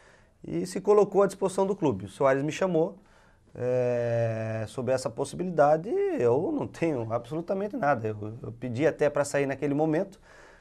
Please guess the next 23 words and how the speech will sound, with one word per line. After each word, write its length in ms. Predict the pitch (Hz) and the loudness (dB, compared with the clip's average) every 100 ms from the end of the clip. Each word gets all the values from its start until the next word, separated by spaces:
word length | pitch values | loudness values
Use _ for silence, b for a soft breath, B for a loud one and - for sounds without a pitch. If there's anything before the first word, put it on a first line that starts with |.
| B | B
mas 400 | 117 123 135 127 | -6 0 0 0
um 120 | 135 | -4
pedido 340 | 143 131 135 123 | -4 -2 -2 -2
do 100 | 123 | -4
próprio 360 | 120 147 147 | 4 4 4
Mauro 320 | 139 135 139 139 | 2 4 4 2
e 60 | |
do 320 | 127 131 156 139 | 0 4 4 4
Soares, 440 | 143 131 127 127 | 2 4 4 4
eu 60 | 135 | 0
acabei 320 | 135 135 147 | 2 0 0
ficando, 880 | - - 156 170 165 170 156 131 127 | -6 2 4 4 2 0 0 2 2
é, 160 | 123 | 0
comandando 600 | 123 165 170 156 156 165 | -2 0 0 2 2 0
o 20 | |
clube 500 | 160 139 156 151 160 | -2 -2 -2 -2 -2
fora 300 | 160 - 151 | -2 -2 -2
do, 180 | 151 160 | -2 -6
das 180 | 143 147 | -8 -6
quatro 280 | - 156 170 | -2 -2 -2
linhas, 180 | 127 107 | -4 -6
como 180 | 113 | -8
superintendente. 880 | 113 135 135 139 139 151 123 98 - | -8 -6 -4 -4 0 0 0 -4 -12